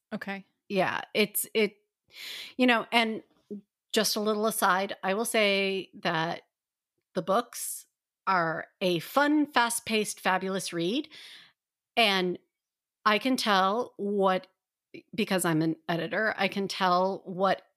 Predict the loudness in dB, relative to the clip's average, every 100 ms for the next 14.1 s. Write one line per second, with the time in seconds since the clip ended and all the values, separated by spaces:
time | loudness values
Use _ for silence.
0 | _ -4 2 4 4 2 0 2 2 2
1 | 0 -2 -2 -2 -4 -4 -2 -4 -2 -2
2 | -2 0 0 -2 -2 -4 -2 -2 0 0
3 | 0 -2 -2 -2 -4 -6 0 2 2 2
4 | 0 0 0 -2 -2 -2 0 -2 -2 -2
5 | -4 -4 -4 -4 -10 -14 -14 -16 _ 0
6 | 0 0 0 0 -2 2 4 4 2 0
7 | -2 -6 _ -6 -2 -2 -2 0 2 2
8 | 0 -2 -4 -2 -2 -2 0 -2 0 -2
9 | -2 -4 -6 -8 -18 -20 -20 _ _ _
10 | _ _ _ _ _ _ _ 0 0 2
11 | 0 0 0 -4 -8 -16 _ _ -8 0
12 | 2 2 0 -4 -10 -16 -12 -2 2 2
13 | 2 -2 -4 -10 -4 0 2 2 -2 -6